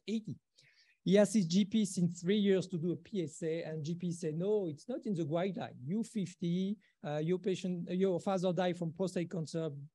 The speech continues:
at the age of eighty. It's not a family, uh, uh, risk of, uh, having a prostate cancer, so no P S A." And finally, at the age of fifty, he go back to his G P, asked for P S A, and he has his P S A that was at nineteen.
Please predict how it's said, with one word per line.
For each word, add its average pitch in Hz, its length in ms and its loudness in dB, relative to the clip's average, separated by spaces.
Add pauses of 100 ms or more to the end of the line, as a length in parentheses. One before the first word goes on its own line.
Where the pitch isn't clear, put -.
(100)
at 147 120 -10 (120)
the 156 120 -4
age 143 140 -6
of 147 180 -8
eighty. 196 560 -2 (240)
It's 143 200 -8
not 190 220 0
a 170 60 -2
family, 185 600 0
uh, 147 280 -4 (120)
uh, 135 280 -6
risk 185 480 0
of, 160 160 -2 (160)
uh, 156 180 0
having 170 440 2
a 135 120 2 (100)
prostate 202 460 2
cancer, 170 480 2
so 160 240 2
no 196 220 8
P 240 240 0
S - 160 -4
A." 131 100 -6
And 165 140 -2
finally, 254 360 2
at 185 140 2
the 185 140 2
age 170 120 0
of 147 140 -4
fifty, 175 300 -8
he 143 280 -6
go 143 100 -4
back 135 220 -8
to 147 60 -12
his 127 100 -8
G 135 120 -14
P, 120 200 -10
asked 127 220 -16
for 117 180 -12
P 226 140 -8
S 175 140 -8
A, 160 120 -8 (380)
and 180 140 -2
he 196 40 4
has 202 140 6
his 165 320 -2
P 170 160 -2
S 147 180 -4
A 151 140 -2
that 147 240 -6
was 151 220 -2
at 147 160 -4
nineteen. 185 600 4